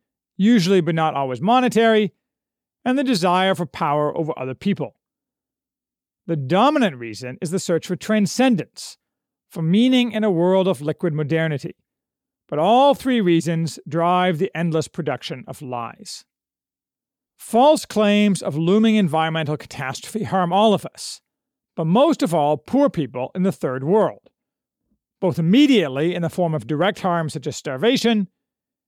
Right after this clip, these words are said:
and in the form of delayed advances to greater flourishing. A small set of groups and individuals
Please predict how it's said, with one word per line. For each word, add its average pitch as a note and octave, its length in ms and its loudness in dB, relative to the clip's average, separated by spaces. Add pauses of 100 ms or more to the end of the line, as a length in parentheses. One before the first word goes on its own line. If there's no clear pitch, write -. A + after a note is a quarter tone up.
(160)
and C#4 100 0
in D#4 60 0
the D#4 80 2
form G#3 320 2
of G3+ 100 0
delayed F3 460 2
advances D3+ 640 -4
to G3+ 120 -4
greater D3+ 340 -2
flourishing. F#3+ 540 -2 (1400)
A F3+ 60 -4
small B3 580 2
set A3 260 2
of D3 160 -4
groups F#3 280 0
and A3+ 100 0
individuals D#3+ 680 -2